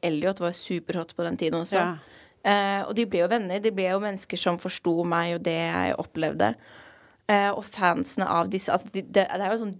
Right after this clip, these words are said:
Speaker 1: Justin Bieber-tilstander når jeg husker de kom til byen. Eh, og da var det jo ofte at jeg skulle møte de, fordi vi var venner, og hvis de fikk tid til å henge, så skulle jeg gjerne gjøre det med de. Så,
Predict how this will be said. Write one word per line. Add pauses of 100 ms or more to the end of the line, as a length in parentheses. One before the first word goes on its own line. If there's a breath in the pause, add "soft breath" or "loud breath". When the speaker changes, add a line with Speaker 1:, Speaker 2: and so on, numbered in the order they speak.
Speaker 1:
Justin
Bieber-tilstander
når
jeg
husker
de (100)
kom
til
byen. (160)
Eh,
og
da
var
det
jo
ofte
at
jeg
skulle
møte (640)
de,
fordi
vi
var
venner,
og
hvis
de
fikk
tid
til
å
henge,
så
skulle
jeg
gjerne
gjøre
det
med
de. (760 loud breath)
Så,